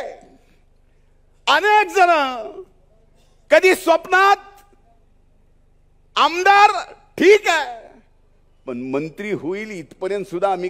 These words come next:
कधी महत्वाकांक्षा राजकारणात ठेवली नाही. पण आमच्यासारख्या असंख्य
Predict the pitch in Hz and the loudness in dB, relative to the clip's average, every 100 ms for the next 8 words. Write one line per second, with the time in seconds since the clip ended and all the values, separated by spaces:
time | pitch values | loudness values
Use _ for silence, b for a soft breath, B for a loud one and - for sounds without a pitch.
0 | 180 180 185 143 151 185 185 175 151 - | -10 -10 -8 -8 -8 -8 -8 -8 -10 -8
1 | 180 160 147 - 156 156 147 - 127 123 | -6 -6 -8 -4 -4 -2 -6 -8 -14 -10
2 | 170 151 123 120 120 123 _ _ _ _ | -8 -6 -6 -10 -12 -18 _ _ _ _
3 | _ - 143 143 151 196 185 - 151 143 | _ -12 -10 -8 -8 -4 -6 -6 -10 -6
4 | 180 - 185 214 - 415 440 - 415 | -8 -6 -6 -4 -2 -2 -4 -8 -6